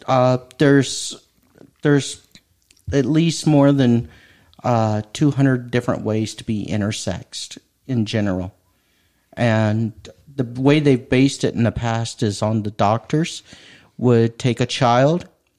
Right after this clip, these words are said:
and measure their genitals. And if it wasn't up to a certain standard, then they classified them as female.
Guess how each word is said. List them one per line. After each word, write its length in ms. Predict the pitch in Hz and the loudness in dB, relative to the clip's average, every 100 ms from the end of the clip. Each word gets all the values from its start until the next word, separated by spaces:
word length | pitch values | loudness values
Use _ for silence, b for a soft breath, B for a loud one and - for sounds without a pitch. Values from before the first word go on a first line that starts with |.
| _ | _
and 220 | 135 127 120 | 2 4 6
measure 480 | 123 131 131 127 | 4 2 2 2
their 140 | 120 110 | 2 0
genitals. 720 | 107 117 123 139 175 190 - b b b b b - | 0 0 0 0 -4 -4 -14 b b b b b -2
And 560 | 123 123 123 123 120 | 0 2 2 2 2
if 160 | 117 120 | 0 -2
it 100 | 82 | -2
wasn't 440 | 113 120 117 110 - _ _ _ - | 0 0 0 -4 -8 _ _ _ -4
up 240 | 135 - | -4 -4
to 160 | - 127 | -2 -2
a 60 | |
certain 360 | - 147 117 120 | 0 -2 -2 -4
standard, 580 | - 135 135 151 156 - | -2 0 2 0 -2 0
then 160 | 123 | 2
they 240 | 120 113 - _ | 2 -2 -8 _
classified 640 | - 120 123 - 151 147 143 | -8 -4 -4 -4 -2 -2 0
them 140 | 160 | 0
as 140 | 151 - | -2 -2
female. 520 | 165 151 147 156 | 0 2 2 0